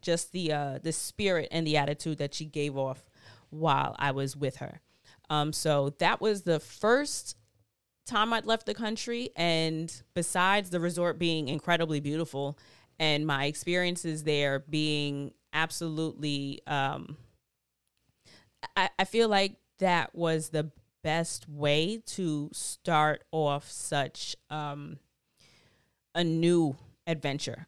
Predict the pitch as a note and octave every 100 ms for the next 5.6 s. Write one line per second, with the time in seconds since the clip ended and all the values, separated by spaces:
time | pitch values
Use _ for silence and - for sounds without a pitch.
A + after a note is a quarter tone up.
0 | _ D#3 D3 C#3+ C3+ B2+ C3+ C3+ C3+ D#3
1 | E3 F#3 F3+ D#3 D#3+ D#3 D3+ D3+ - A3
2 | G#3+ - D3+ C#3 C3+ C#3 - D3+ D#3+ D#3+
3 | D#3 D3+ - C#3+ C#3+ D#3+ D3+ C#3 C3+ C#3+
4 | - D3+ D#3 D3+ D3+ C#3+ C#3+ D3 D#3+ D3
5 | D3 D3 C#3+ C#3+ C#3+